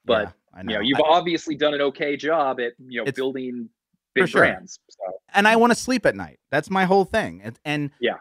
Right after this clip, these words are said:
Speaker 2: you know, like, same with homebrewing. There is gonna be, like,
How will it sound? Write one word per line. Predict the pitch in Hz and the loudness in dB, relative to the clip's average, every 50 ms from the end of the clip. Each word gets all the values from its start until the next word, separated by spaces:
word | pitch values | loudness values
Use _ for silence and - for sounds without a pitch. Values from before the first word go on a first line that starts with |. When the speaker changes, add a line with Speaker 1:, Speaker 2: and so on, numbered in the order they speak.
| _ - | _ -4
Speaker 2:
you | 160 | 0
know, | 175 180 | 2 4
like, | 175 170 - | 4 2 2
same | - 180 190 | -2 -4 -6
with | 208 185 | -4 -2
homebrewing. | 175 196 214 226 185 151 135 107 98 90 92 _ _ _ _ _ _ _ _ _ _ _ _ _ _ _ _ _ _ | -2 -2 0 2 2 0 0 0 -4 -10 -16 _ _ _ _ _ _ _ _ _ _ _ _ _ _ _ _ _ _
There | 139 180 220 311 370 | 4 4 6 6 4
is | 320 202 | 2 2
gonna | 156 143 143 190 208 214 | -2 -2 0 2 2 2
be, | 196 175 202 196 190 139 | 0 -2 -6 -8 -6 -2
like, | 151 160 156 160 - | 0 0 0 -2 -8